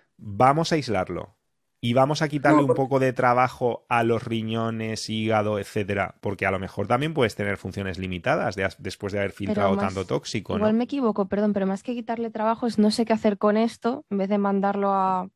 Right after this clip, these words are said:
Speaker 3: vísceras, lo aíslo y lo dejo ahí. Pero no es
Speaker 2: Mm,
Speaker 3: como,
Speaker 2: a ver,
Speaker 3: yo creo,
Speaker 2: esto
Speaker 3: ¿eh?
Speaker 2: es un tema que yo no he leído mucho y no debe haber mucha evidencia <laughs> científica al respecto, que
Speaker 1: Mm,
Speaker 2: está
Speaker 1: seguro
Speaker 2: bien
Speaker 1: que no.
Speaker 2: pensado y, y, y da, da que pensar, pero el organismo no es tonto, el organismo lo que quiere hacer es eliminar los mayores tóxicos posibles,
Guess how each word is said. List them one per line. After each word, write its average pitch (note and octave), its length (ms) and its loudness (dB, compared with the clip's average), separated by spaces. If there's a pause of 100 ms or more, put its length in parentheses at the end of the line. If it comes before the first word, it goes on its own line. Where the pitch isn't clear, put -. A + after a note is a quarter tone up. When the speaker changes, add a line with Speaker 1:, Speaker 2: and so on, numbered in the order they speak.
(240)
Speaker 3:
vísceras, G#3 540 -2 (100)
lo F3+ 120 -2
aíslo F3+ 480 -4
y E3+ 60 -6
lo E3+ 120 -8
dejo E3+ 240 -8
ahí. E3+ 380 -6 (600)
Pero F#3+ 160 2
no G3 60 6
es E3+ 100 2
Speaker 2:
Mm, - 20 -2
Speaker 3:
como, A3+ 160 2
Speaker 2:
a - 40 6
ver, F3+ 140 8
Speaker 3:
yo A#3 140 6
creo, G#3+ 280 2
Speaker 2:
esto - 20 2
Speaker 3:
¿eh? A3+ 120 6
Speaker 2:
es A3+ 140 0
un G#3+ 140 -4
tema A3 260 2
que E3+ 500 -2
yo F3 140 2
no G3+ 80 4
he - 20 4
leído E3+ 300 6
mucho F3 400 4
y F3+ 60 6
no E3+ 160 4
debe F3+ 140 4
haber E3+ 160 4
mucha E3 200 -6
evidencia D#3 280 -8
<laughs> D#3 160 -2
científica D#3 320 2
al F3 60 6
respecto, C3+ 540 0 (260)
que D#3 100 4
Speaker 1:
Mm, - 20 10
Speaker 2:
está D3+ 180 4
Speaker 1:
seguro - 0 -
Speaker 2:
bien A#3 180 8
Speaker 1:
que G3+ 120 6
no. F3 100 2
Speaker 2:
pensado G3+ 260 2
y, E3+ 60 6
y, D3 640 2
y C3 40 -6
da, D#3 180 4
da E3 260 0
que G3 100 0
pensar, D3+ 360 -4 (420)
pero - 160 10
el F3 60 12
organismo G3 500 8
no G#3 160 4
es E3 160 0
tonto, B2 300 0
el C3 80 -2
organismo F#3 400 2
lo G3+ 100 4
que F3 120 -2
quiere F3+ 160 2
hacer F#3 220 0
es G3+ 140 0
eliminar E3 520 2
los F3+ 200 -4
mayores F3 340 -6
tóxicos F#3 440 -2
posibles, - 560 -4